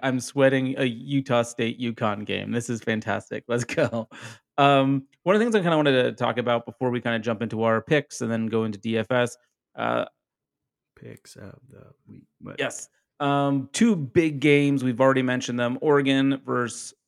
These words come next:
Speaker 1: Georgia, Ohio State, Notre Dame. Um, what do you think I think you have a plan. Do you have a play on either of these games?
Speaker 2: Yeah, I have a heart play.
Speaker 1: Okay. Well, uh, save that, I guess, for later.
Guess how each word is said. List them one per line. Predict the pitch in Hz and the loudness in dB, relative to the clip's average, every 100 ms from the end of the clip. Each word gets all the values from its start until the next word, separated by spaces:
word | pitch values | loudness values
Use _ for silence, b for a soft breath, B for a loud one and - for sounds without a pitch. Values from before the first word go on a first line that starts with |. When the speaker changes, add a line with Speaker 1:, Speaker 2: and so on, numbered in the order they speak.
| _ | _
Speaker 1:
Georgia, | 127 160 156 139 143 139 | -4 4 4 4 0 0
Ohio | 127 120 135 | -2 0 0
State, | 131 - 127 135 - | -2 -2 -2 -2 -4
Notre | 143 127 | -4 -2
Dame. | 117 123 123 123 120 _ _ _ | 0 0 0 -2 -8 _ _ _
Um, | 131 123 120 120 120 _ _ _ _ _ _ _ _ _ _ _ _ _ | -4 0 0 -2 -8 _ _ _ _ _ _ _ _ _ _ _ _ _
what | 127 127 196 190 | -6 0 0 0
do | 160 | -4
you | 147 156 | -4 -4
think | 147 147 143 139 - - _ _ _ _ _ _ _ 139 | 0 0 0 -2 -10 -20 _ _ _ _ _ _ _ -10
I | |
think | 165 151 | -6 -2
you | |
have | 135 | -2
a | 113 | -2
plan. | 127 135 | -4 -4
Do | 135 | -4
you | 165 | -4
have | |
a | 151 | -4
play | 156 | -4
on | 151 | -4
either | 147 | -6
of | 151 | -6
these | 147 143 | -8 -8
games? | 147 147 147 _ _ _ - | -8 -8 -12 _ _ _ -12
Speaker 2:
Yeah, | 117 107 | -6 -4
I | |
have | 104 98 | -4 -8
a | |
heart | - 101 - | -10 -10 -12
play. | 95 90 - _ _ _ _ _ 123 | -14 -14 -16 _ _ _ _ _ -12
Speaker 1:
Okay. | 123 113 101 _ _ - | -8 -6 -6 _ _ -2
Well, | 123 123 127 - | 2 2 0 -2
uh, | 131 120 | 0 0
save | - 208 190 131 | 0 0 2 2
that, | 123 110 - | 2 2 -2
I | 110 | -6
guess, | 107 107 - | -4 -4 -6
for | - 110 | -8 -2
later. | 117 117 101 101 | 0 0 -4 -8